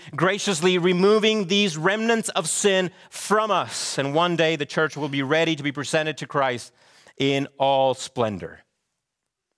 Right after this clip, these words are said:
And the words of Solomon to his wife will be the words of Jesus to his church when Solomon said this, "Behold," he said, "you are beautiful,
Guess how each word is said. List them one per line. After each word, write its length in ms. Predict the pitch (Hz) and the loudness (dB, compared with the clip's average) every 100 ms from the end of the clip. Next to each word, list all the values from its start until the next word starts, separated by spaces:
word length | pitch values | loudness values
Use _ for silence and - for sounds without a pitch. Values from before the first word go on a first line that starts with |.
| _ _ _ _ _ _ _ _ _ - | _ _ _ _ _ _ _ _ _ -4
And 140 | 131 | -2
the 40 | 131 | 2
words 320 | 147 165 170 | 2 0 -2
of 80 | 147 | -4
Solomon 520 | - 156 143 104 82 _ _ _ _ _ _ _ _ - | 2 2 2 -2 -8 _ _ _ _ _ _ _ _ -8
to 140 | 151 139 | -2 0
his 220 | 147 131 | 0 0
wife 400 | 147 156 127 - | 2 2 0 -2
will 140 | 139 | -2
be 120 | 131 | 0
the 80 | 147 | 0
words 300 | 139 156 160 | 2 2 0
of 140 | 160 117 | -4 -2
Jesus 400 | 160 143 123 - | -2 -2 -6 -6
to 160 | 135 | -4
his 180 | 127 120 | -4 -4
church 260 | - 123 110 | -2 -4 -2
when 160 | 113 | -6
Solomon 440 | - 139 135 131 123 | -2 0 0 -2 -4
said 280 | - 110 | -4 -4
this, 380 | 104 - - - _ _ _ _ _ _ - - _ 107 | -6 -10 -14 -18 _ _ _ _ _ _ -20 -20 _ -4
"Behold," 560 | 120 117 127 113 92 - | -2 0 0 0 -4 -10
he 80 | 104 | -12
said, 300 | 92 85 80 _ _ _ _ _ _ _ _ _ - | -8 -8 -10 _ _ _ _ _ _ _ _ _ -10
"you 320 | 104 120 110 | -4 0 0
are 100 | 107 | 0
beautiful, 500 | 104 95 - - | -2 -6 -6 -14